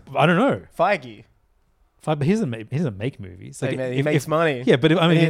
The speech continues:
Speaker 2: He
Speaker 1: look, if my trainer was, like, standing in front of, in front of the class wearing a hat, telling me
Speaker 2: Yeah.
Speaker 1: what the next seven years of
Speaker 2: Hey,
Speaker 1: F four,
Speaker 2: Waititi.
Speaker 1: F four, F forty-five workouts were
Speaker 2: Hey,
Speaker 1: gonna be.
Speaker 2: Waititi.
Speaker 1: Waititi, maybe. Okay. I feel like he,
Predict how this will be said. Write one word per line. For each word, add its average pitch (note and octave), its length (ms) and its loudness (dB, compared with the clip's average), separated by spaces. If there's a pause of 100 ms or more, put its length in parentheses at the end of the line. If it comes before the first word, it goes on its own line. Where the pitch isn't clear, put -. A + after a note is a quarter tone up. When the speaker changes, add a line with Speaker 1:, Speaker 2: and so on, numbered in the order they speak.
Speaker 2:
He - 20 -12
Speaker 1:
look, F3 180 -2
if D#3+ 120 0
my D#3+ 120 2
trainer E3 340 0
was, C3 220 -2
like, A2+ 240 -2 (260)
standing C3+ 440 0
in B2 100 -2
front A#2+ 240 -2
of, A2+ 240 -6 (400)
in B2 160 -4
front B2+ 200 2
of A#2 40 0
the A#2 80 -2
class A2+ 360 0
wearing A2+ 200 0
a A2 60 -4
hat, A2+ 260 -4
telling A#2 260 -4
me A#2 100 -2
Speaker 2:
Yeah. C3+ 140 0
Speaker 1:
what A#2+ 40 -2
the A#2 80 -4
next A2 240 -8
seven A2+ 280 -4
years B2 200 -2
of A#2 60 -2
Speaker 2:
Hey, F3+ 120 6
Speaker 1:
F F3 60 4
four, D#3 60 2
Speaker 2:
Waititi. D#3+ 200 4 (380)
Speaker 1:
F A#2+ 180 -2
four, D#3+ 100 2
F B2 60 0
forty-five C3 460 2
workouts A#2 400 -2
were - 60 -2
Speaker 2:
Hey, F#3+ 120 4
Speaker 1:
gonna E3+ 160 6
be. - 60 0
Speaker 2:
Waititi. D#3+ 600 0
Speaker 1:
Waititi, C#3 560 -2
maybe. D#3+ 440 -2 (140)
Okay. D3 320 -6 (440)
I B2 80 -4
feel B2+ 80 -2
like C#3 120 2
he, C3+ 140 -4